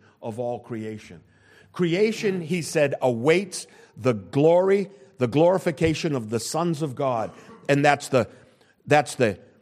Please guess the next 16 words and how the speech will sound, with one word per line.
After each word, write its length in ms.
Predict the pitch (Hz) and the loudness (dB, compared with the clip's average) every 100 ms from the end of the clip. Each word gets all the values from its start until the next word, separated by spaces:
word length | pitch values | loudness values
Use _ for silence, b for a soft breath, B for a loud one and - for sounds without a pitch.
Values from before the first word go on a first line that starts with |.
| _ | _
first 520 | - - 202 196 - | -20 0 2 2 0
step 340 | - 190 147 - | -2 2 2 0
in 160 | 127 | -2
the 80 | 127 | -2
glorification 1000 | 120 143 151 139 139 127 139 123 - 78 _ _ _ _ _ | -2 -2 0 -2 -6 -10 -10 -10 -14 -20 _ _ _ _ _
of 160 | 101 107 _ | -16 -16 _
the 100 | 113 | -16
whole 300 | - 156 143 | -6 -4 -4
created 540 | 143 139 127 123 117 | -6 -6 -4 -4 -6
order. 340 | 113 107 78 - b b b b | -8 -12 -14 -20 b b b b
And 120 | 123 | -8
he 80 | 127 | -8
personified 960 | 120 139 123 175 185 185 143 139 117 107 | -4 -6 -6 -6 -6 -6 -6 -6 -6 -8
the 80 | 110 | -14
created 540 | - 131 135 127 117 | -12 -8 -6 -6 -8
order 300 | 123 113 87 | -8 -10 -12